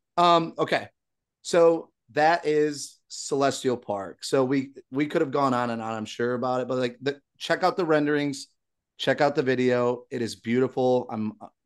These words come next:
big fan of Epic Universe as far as just seeing this one land goes. Uh, I did wanna talk quick about just the other lands that were announced. Again, no heavy details on any of this stuff.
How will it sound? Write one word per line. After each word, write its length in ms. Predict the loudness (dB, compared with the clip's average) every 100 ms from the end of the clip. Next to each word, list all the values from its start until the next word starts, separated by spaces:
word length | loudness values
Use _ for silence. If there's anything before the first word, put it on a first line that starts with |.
| 0
big 240 | 0 0
fan 240 | -2 0 0
of 100 | 0
Epic 260 | -2 -4
Universe 440 | -8 -6 -4 -6 -8
as 100 | -8
far 240 | -4 -4
as 200 | -4 -8 _ _ _ -10
just 180 | -8 -4
seeing 220 | 0 0
this 180 | 0 -4
one 300 | -4 -2 -2
land 320 | -4 -4 -2
goes. 420 | 0 2 0 -2 -14 _ _ -6
Uh, 260 | -2 -4 -6 _ -8
I 80 | 0
did 180 | 2
wanna 160 | 2 0
talk 300 | 0 -4 -4
quick 460 | -4 0 0 -4 -12
about 400 | -8 -4 -2 -4
just 200 | -6 -6
the 100 | 0
other 180 | 0 2
lands 340 | 0 0 -2 -2
that 120 | -2
were 140 | -2
announced. 560 | 0 0 -2 -4 -12 _ _ _ -12
Again, 380 | -4 0 0 0
no 440 | 2 4 2 0 _ -10
heavy 320 | -4 -4 -4
details 540 | -6 -6 -4 -2 -2 -2
on 180 | -4 -4
any 200 | -4 -4
of 80 | -4
this 200 | -6 -6
stuff. 320 | -2 -2